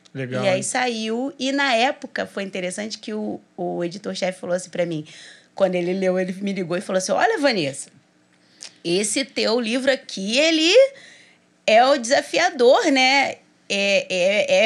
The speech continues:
Speaker 2: é, é quase que utópico isso que você coloca aqui como <laughs> ministério
Speaker 1: Caraca.
Speaker 2: infantil."
Speaker 1: Eu tô, fez o
Speaker 2: Eu
Speaker 1: quê? Um George Orwell lá no seu livro.
Speaker 2: Não, não é
Speaker 1: <laughs>
Speaker 2: isso.
Speaker 1: Tô
Speaker 2: É
Speaker 1: brincando.
Speaker 2: porque, na verdade, a gente coloca que,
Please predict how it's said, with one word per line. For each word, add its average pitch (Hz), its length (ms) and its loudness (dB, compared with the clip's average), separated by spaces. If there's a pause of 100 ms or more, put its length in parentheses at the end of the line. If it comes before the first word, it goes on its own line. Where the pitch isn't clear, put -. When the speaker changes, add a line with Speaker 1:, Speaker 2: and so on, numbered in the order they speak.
(140)
Speaker 2:
é, 196 60 0
é - 20 0
quase 233 320 -2
que - 100 -2
utópico 311 760 2
isso 247 180 -6
que - 160 -16
você 240 240 0
coloca 208 420 2
aqui 208 140 4
como 269 320 6
<laughs> - 20 0
ministério 240 600 2
Speaker 1:
Caraca. 156 320 4
Speaker 2:
infantil." 254 460 4 (320)
Speaker 1:
Eu 156 160 -2
tô, 151 260 2
fez 175 280 4
o 185 40 4
Speaker 2:
Eu 202 80 0
Speaker 1:
quê? 196 100 2
Um 160 220 4
George 170 320 4
Orwell 160 340 8
lá 143 140 6
no 147 80 2
seu 160 160 2
livro. 147 200 2
Speaker 2:
Não, - 260 4
não 359 80 0
é 311 500 4
Speaker 1:
<laughs> - 20 2
Speaker 2:
isso. 311 80 -2
Speaker 1:
Tô 233 60 4
Speaker 2:
É 214 100 4
Speaker 1:
brincando. 214 380 2
Speaker 2:
porque, 440 100 2
na - 100 4
verdade, 330 300 2
a 330 40 0
gente 226 280 0
coloca 214 560 2
que, - 180 -12